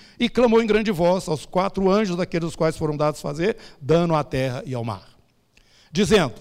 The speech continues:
"Não danifiqueis nem a terra, nem o mar, nem as árvores, até selarmos na fronte os servos do nosso Deus."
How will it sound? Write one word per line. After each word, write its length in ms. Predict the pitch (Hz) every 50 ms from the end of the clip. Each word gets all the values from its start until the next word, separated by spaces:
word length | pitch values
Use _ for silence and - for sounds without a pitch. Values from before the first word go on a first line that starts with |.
| - - _ _ _ _ _ _ _ - - _ _ _
"Não 300 | 127 135 165 208 247 254
danifiqueis 580 | 226 214 196 185 - - 160 - 170 156 156 127
nem 100 | 123 156
a 60 | 143
terra, 380 | 139 - 185 202 220 202 185 190
nem 100 | 175 160
o 80 | 143
mar, 260 | 147 156 175 202 196 185
nem 80 | 180
as 200 | 160 139 113 120
árvores, 340 | 160 170 190 196 180 175 143
até 380 | 165 151 - - - 214 233 -
selarmos 640 | - - 202 170 147 160 185 214 202 196 185 156
na 120 | 160 156 139
fronte 560 | - - - 185 214 233 247 - - 294 247 - - - - - - - _
os 200 | - 208 226 -
servos 880 | - - - - - 208 226 247 196 185 180 190 214 233 226 156 - 160
do 160 | 156 220 220
nosso 500 | 202 190 190 214 208 - - - 196 190
Deus." 760 | 151 135 170 180 185 156 120 107 - - - - - -